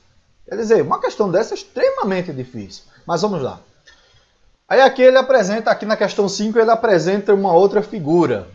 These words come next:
né? Uma outra imagem aí, e ele faz a seguinte pergunta, é lo-,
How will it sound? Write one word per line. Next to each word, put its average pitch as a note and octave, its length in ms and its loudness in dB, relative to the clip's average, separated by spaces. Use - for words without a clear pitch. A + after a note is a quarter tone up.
né? C3+ 300 -2
Uma B2+ 160 0
outra D#3+ 220 2
imagem D#3+ 500 0
aí, C#3+ 460 -2
e C#3 80 -8
ele F3+ 180 2
faz F#3+ 220 2
a F#3 60 -4
seguinte F#3 320 -6
pergunta, F3+ 480 0
é - 20 0
lo-, D#3+ 160 -2